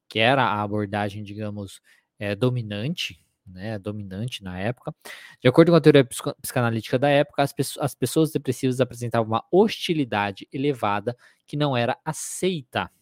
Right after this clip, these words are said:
tá, por elas. Elas não aceitavam esta hostilidade. Essa hostilidade, então, era, ela era reprimida. Então, a pessoa tinha uma hostilidade, ela reprimia essa hostilidade por não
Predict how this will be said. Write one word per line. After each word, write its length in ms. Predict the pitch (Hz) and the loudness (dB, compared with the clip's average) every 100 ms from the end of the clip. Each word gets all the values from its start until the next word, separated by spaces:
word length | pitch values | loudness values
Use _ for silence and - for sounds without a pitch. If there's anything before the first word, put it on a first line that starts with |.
| _ _ _ _ | _ _ _ _
tá, 240 | - 92 104 _ _ _ | -10 -8 -8 _ _ _
por 180 | - 120 | -2 0
elas. 420 | 101 - 101 - - | 0 -2 -10 -14 -10
Elas 220 | 101 101 | -6 -4
não 100 | 113 | -4
aceitavam 680 | 120 160 160 120 107 104 107 | -4 -6 -4 -2 -2 -2 -8
esta 380 | 113 101 - 101 - - - | -8 -10 -10 -12 -14 -20 -6
hostilidade. 640 | 113 - 110 107 - 101 - - 131 | -4 -2 -2 -2 -4 -6 -14 -18 -2
Essa 220 | 143 170 202 | 2 4 4
hostilidade, 600 | - 180 175 139 143 143 | 0 -2 0 2 2 0
então, 400 | 123 120 131 - - | -2 -2 -4 -8 -4
era, 200 | 123 123 | 2 2
ela 380 | 123 123 120 113 | 2 0 -2 -2
era 200 | 110 107 | -4 -4
reprimida. 1000 | 101 156 - 196 214 190 120 101 123 226 _ _ | -2 -2 0 -2 0 -4 -4 -2 -2 -2 _ _
Então, 120 | - | -8
a 20 | 95 | -8
pessoa 380 | 101 - 101 | -8 -4 -4
tinha 240 | 95 - 123 | -4 -10 -8
uma 100 | 156 | -8
hostilidade, 640 | 131 156 151 95 95 127 - - _ _ | -8 -10 -8 -8 -8 -12 -16 -20 _ _
ela 120 | 98 | -10
reprimia 640 | 98 120 - 120 101 110 208 | -8 -6 -6 -6 -4 -2 -2
essa 180 | - | 0
hostilidade 640 | 147 135 - 110 98 92 - | 0 0 -6 -6 -6 -6 -10
por 100 | 98 | -10
não 200 | 110 | -10